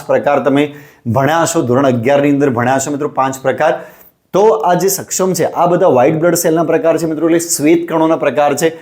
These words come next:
જે એક ઇમ્યુન સિસ્ટમનો જન્મજાત પ્રતિકારકતાનો ભાગ છે અને જે જેવા રોગકારકો, સપોઝ માની લો કે બ્લડમાં એન્ટર થઈ જાય છે મિત્રો, આ બધા રોગકારકો આ રુધિર વાહિનીમાં એન્ટર થઈ જાય છે,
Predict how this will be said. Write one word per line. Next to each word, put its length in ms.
જે 160
એક 120
ઇમ્યુન 260
સિસ્ટમનો 480
જન્મજાત 540
પ્રતિકારકતાનો 580
ભાગ 400
છે 160
અને 160
જે 480
જેવા 480
રોગકારકો, 560
સપોઝ 440
માની 240
લો 60
કે 120
બ્લડમાં 600
એન્ટર 240
થઈ 180
જાય 200
છે 100
મિત્રો, 340
આ 60
બધા 220
રોગકારકો 760
આ 60
રુધિર 320
વાહિનીમાં 560
એન્ટર 240
થઈ 180
જાય 200
છે, 140